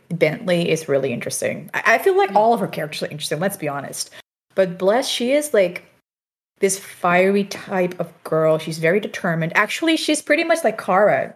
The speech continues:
Speaker 1: in that, in that aspect. She's very
Speaker 2: Yeah.
Speaker 1: she knows what she wants. She has, like, um, uh, you know, like,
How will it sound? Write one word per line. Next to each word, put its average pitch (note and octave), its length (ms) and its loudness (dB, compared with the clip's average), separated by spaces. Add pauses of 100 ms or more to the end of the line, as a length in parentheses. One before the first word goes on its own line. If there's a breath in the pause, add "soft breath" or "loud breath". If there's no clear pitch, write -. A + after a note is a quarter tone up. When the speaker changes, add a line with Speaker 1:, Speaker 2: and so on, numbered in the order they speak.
(120)
Speaker 1:
in E3+ 180 -4
that, D3 440 -2
in E3+ 100 -4
that D#3 160 2
aspect. - 420 -4
She's - 220 -2
very A3+ 420 2 (100)
Speaker 2:
Yeah. G3+ 360 -8
Speaker 1:
she A3 160 -2
knows G#3+ 220 4
what A#3 120 2
she - 120 0
wants. E3+ 380 2
She F3+ 80 -2
has, F3 220 0
like, E3 320 0 (600 loud breath)
um, D#3+ 760 0 (800)
uh, - 380 -8 (600)
you G#3 100 2
know, G3+ 140 6
like, F3 320 0